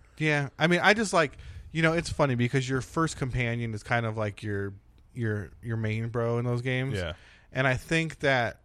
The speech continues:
Speaker 1: Ryuji's so bad and Chie was so good.
Speaker 2: Yeah, Chie was awesome.
Speaker 1: Right? Like, even if you don't like Chie, number one girl in that,
Speaker 2: Yeah.
Speaker 1: like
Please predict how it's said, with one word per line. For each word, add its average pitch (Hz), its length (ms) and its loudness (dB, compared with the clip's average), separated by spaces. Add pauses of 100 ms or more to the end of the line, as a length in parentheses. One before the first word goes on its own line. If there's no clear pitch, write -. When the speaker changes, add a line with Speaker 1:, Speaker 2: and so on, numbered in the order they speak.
(340)
Speaker 1:
Ryuji's 131 420 -4
so 117 160 2
bad 107 220 2
and 104 100 -8
Chie 104 260 -2
was 95 120 -2
so 87 160 -6
good. 80 280 -12 (140)
Speaker 2:
Yeah, 107 140 0
Chie 160 300 -2
was 110 180 0
awesome. 90 320 -6 (240)
Speaker 1:
Right? 123 320 4
Like, 131 320 0
even 175 220 2
if 160 100 2
you 160 100 -2
don't 143 180 6
like 123 180 2
Chie, 127 300 0
number 120 240 2
one 117 180 0
girl 117 240 2
in 123 60 0
that, 90 240 2 (180)
Speaker 2:
Yeah. 139 120 0
Speaker 1:
like 123 160 -2